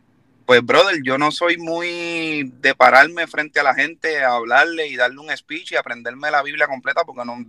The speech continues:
no me la sé, me, sería, serían años. Pues, mi herramienta más cercana es mi testimonio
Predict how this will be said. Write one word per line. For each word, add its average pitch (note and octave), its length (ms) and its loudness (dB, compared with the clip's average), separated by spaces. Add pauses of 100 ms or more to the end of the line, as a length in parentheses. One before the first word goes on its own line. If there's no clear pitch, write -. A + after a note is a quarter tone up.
no A#2+ 420 -12
me B2+ 120 0
la C3 100 6
sé, D#3+ 220 0
me, A#2 300 -14
sería, B2 340 0
serían B2 340 -2
años. C#3+ 300 2 (1080)
Pues, A#2+ 200 0 (100)
mi B2 300 -4
herramienta B2+ 600 -2
más F3 220 -2
cercana E3+ 600 0
es D#3 60 -2
mi D#3 140 -10
testimonio F#3+ 640 -6